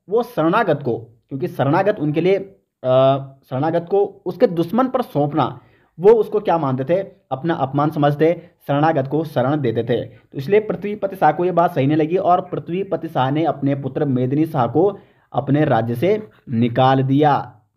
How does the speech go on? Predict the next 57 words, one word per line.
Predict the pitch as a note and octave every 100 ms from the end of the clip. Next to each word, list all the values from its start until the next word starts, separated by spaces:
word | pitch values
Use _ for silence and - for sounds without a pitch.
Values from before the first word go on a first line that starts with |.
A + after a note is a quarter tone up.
| -
ये | B2 F3+
इंपॉर्टेंट | F#3 C#3 B2+ B2
फैक्ट | A2 G#2 A2+
है। | -
तो | C#3
पृथ्वीपति | C#3+ C#3+ E3+ F#3+ F#3 F3
शाह | E3 C#3+
क्या | D3
करता | C#3 B2 D3
है, | E3
मेदिनी | B2+ B2 C3+
शाह | C3
को | C3
अपने | C3 C3+
राज्य | B2+ A#2+
से | C3+
निकाल | B2 D3 D3+
देता | D#3 E3
है। | E3 F#3 F#3 - -
मेदिनी | C3+ C#3+ D3+ F3+
शाह | F3+ E3 F3
फिर | - F#3+
किसकी | F3 C#3 E3
शरण | D#3 C3+
में | C#3+
जाता | C3+ C3+
है, | D#3+
औरंगजेब | - B2+ C#3 D3 A#2+ A#2
की | D3 A#3+ - _ _ _
शरण | B2+ B2+ C3+
में | E3
चले | C#3 A2
जाता | A2+ A2 A#2+
है, | B2 B2+ - _ B2+
यानी | C#3+
दिल्ली | C#3 C3+ C#3
में | D3
चले | C#3+ B2
जाता | B2 A#2+ C3+
है। | C#3+ E3 - _ -
और | A#2+
ये | B2+ E3+
भी |
माना | E3+ C#3+
जाता | D3 A#2 C3
है | D3
कि | D3+
मेदिनी | D3+ B2 B2 C#3+ E3
शाह | E3 C3 B2+
की | B2+ D3
मृत्यु | C#3 A#2 A#2+ D#3 E3+ E3+ _ -
वहीं | B2+ C3+ C#3+ F3+ F#3
दिल्ली | D3 C#3 C#3
में | C#3
हुई, | B2+ B2+ E3
औरंगजेब | - A#2+ C3+ B2+ A2 G#2+
के | E3+